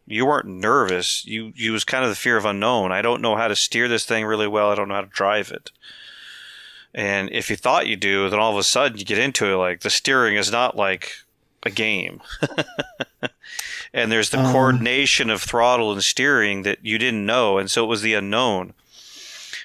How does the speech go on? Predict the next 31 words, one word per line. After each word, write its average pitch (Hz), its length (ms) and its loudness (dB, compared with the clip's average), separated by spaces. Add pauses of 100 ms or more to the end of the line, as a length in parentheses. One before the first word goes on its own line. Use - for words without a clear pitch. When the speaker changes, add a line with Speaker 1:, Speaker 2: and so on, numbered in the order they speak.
(180)
Speaker 1:
But 135 400 2 (100)
as 110 200 0
time 127 400 0
goes 104 260 2
along, 98 640 2 (1800)
with 110 200 -2
experience, 104 1120 0
that 107 220 -2
fear 131 400 2
starts 98 320 -2
to 95 100 -6
disappear. 104 840 -2 (800)
And 104 260 -4
for 107 120 -4
many 117 360 0
of 95 120 0
us, 95 480 -2
yeah, 107 400 2
you 104 260 -6
put - 340 -2
you 139 140 2
in 131 160 -6 (140)
most 117 360 0
normal 110 300 0
vehicles, 110 500 0
you're 107 80 0
not 101 140 -4
gonna 98 120 -8
be 87 40 -10
fearful. 123 600 0
But, 90 260 -6